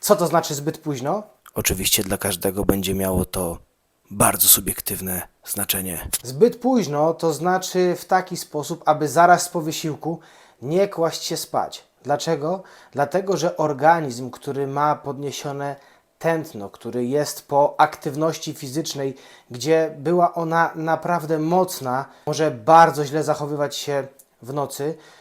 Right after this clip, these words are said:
przez co obudzicie się rano niewyspani. I uwierzcie mi, to jest naprawdę najmniejsza szkoda, którą może wyrządzić trening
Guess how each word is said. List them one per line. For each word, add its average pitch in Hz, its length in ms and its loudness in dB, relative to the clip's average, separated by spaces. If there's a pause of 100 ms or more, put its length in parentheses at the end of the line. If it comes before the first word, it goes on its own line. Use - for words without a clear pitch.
(160)
przez 180 240 -4
co - 180 2
obudzicie 160 500 -2
się 160 420 -4
rano 160 260 0
niewyspani. 151 720 -4 (140)
I 151 120 -4
uwierzcie 156 500 0
mi, 101 140 -10
to - 140 -4
jest 151 180 -2
naprawdę 156 460 2
najmniejsza 151 680 -2
szkoda, 120 460 -8 (380)
którą 151 280 -4
może 143 680 0 (160)
wyrządzić 135 640 -4
trening 143 440 -6